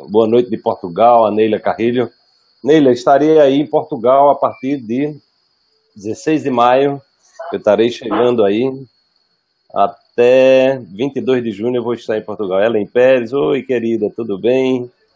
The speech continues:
Muita gente chegando aí, Manaus, aí a Márcia Barbosa, diretamente lá do, da Marlene. Good night.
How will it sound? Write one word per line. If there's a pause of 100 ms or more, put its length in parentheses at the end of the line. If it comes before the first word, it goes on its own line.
(260)
Muita
gente
chegando
aí,
Manaus,
aí
a
Márcia
Barbosa,
diretamente
lá
do, (200)
da
Marlene. (640)
Good
night.